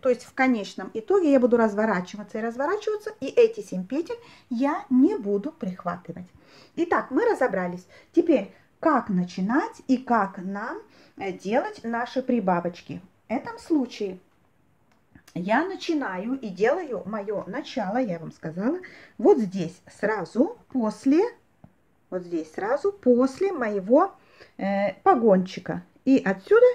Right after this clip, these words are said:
я начинаю по кругу вправо и влево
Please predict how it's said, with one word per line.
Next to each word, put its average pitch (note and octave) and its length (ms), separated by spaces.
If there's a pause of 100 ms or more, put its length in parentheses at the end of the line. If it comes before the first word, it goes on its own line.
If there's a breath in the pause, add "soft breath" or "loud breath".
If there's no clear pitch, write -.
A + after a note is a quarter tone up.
я C#4+ 240
начинаю C#4+ 640 (640)
по G#3+ 200
кругу D4+ 560 (380 soft breath)
вправо A#3+ 460
и F#3 200
влево A#3+ 400